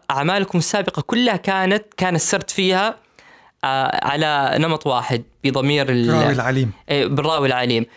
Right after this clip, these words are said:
Speaker 1: هنا يعني اخترت، آه، سردا مختلفا يعني.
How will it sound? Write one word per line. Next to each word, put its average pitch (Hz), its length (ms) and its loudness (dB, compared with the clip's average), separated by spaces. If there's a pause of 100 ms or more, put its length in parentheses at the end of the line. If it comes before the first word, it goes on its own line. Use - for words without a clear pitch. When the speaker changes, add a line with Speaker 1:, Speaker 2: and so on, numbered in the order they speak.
(360)
Speaker 1:
هنا 202 680 0
يعني 123 300 0
اخترت، - 840 -6
آه، 135 220 -2
سردا 156 380 -4
مختلفا 135 580 -2
يعني. 110 360 0